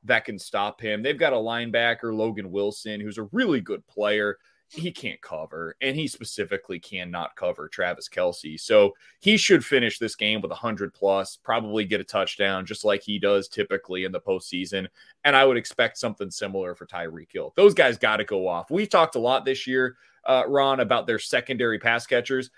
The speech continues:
They needed them last week. Last week was, was the week when you needed them to step up.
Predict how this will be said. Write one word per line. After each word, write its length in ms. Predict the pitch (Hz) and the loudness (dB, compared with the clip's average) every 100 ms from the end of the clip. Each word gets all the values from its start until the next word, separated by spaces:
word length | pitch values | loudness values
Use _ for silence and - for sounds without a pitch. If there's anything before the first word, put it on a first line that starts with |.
| _ | _
They 200 | 120 196 | 2 2
needed 320 | 269 277 226 | 4 2 4
them 160 | 175 156 | 6 4
last 400 | 101 98 98 - | 2 -4 -6 -12
week. 180 | - - _ _ | -16 -16 _ _
Last 240 | 165 240 247 | 6 6 4
week 180 | 220 | 0
was, 140 | 190 170 | 2 2
was 280 | 151 165 131 | 4 4 6
the 80 | |
week 260 | 127 139 - | 2 0 -2
when 100 | 120 | -6
you 100 | 120 | -4
needed 260 | 117 104 90 | -4 -4 -4
them 140 | 107 | -6
to 60 | - | -6
step 320 | - 110 107 | -2 0 2
up. 180 | 113 107 | 2 0